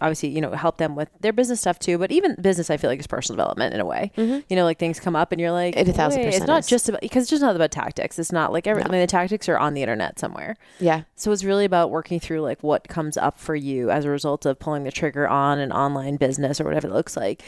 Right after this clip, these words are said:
Speaker 2: Yeah.
Speaker 1: And so what do you, would you say is the number one thing that you're helping people with the most or, or right now? What's, like, the common,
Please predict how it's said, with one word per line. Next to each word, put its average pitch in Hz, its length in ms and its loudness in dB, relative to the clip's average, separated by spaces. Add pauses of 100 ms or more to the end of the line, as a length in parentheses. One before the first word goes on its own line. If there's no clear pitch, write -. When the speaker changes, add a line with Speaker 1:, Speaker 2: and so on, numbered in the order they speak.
Speaker 2:
Yeah. 202 200 0
Speaker 1:
And 220 140 2
so 254 180 4
what 214 200 2
do 240 60 -2
you, 254 200 0
would 202 200 -2
you 202 100 0
say 175 280 2
is 180 80 2
the 175 100 0
number 170 380 2
one 156 180 0
thing 156 180 -2
that 131 140 -2
you're 104 220 0
helping 151 380 -4
people - 280 -8
with 104 120 -2
the 135 60 -12
most 92 340 -4
or, 151 280 -2
or 101 380 -4
right 160 280 -2
now? 76 340 -8
What's, 202 200 -4
like, 202 160 -2
the - 80 -6
common, 151 540 -6